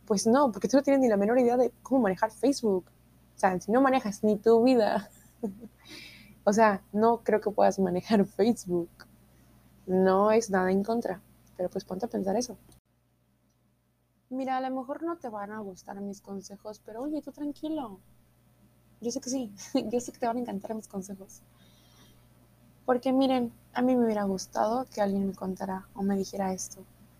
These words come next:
Aunque sea que me dijera, "Estás mal, estás haciendo algo mal, yo te ayudo".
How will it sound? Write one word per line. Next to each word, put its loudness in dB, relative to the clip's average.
Aunque 2
sea -4
que -4
me 2
dijera, -2
"Estás -6
mal, -4
estás -4
haciendo -2
algo 0
mal, -4
yo 0
te -6
ayudo". 0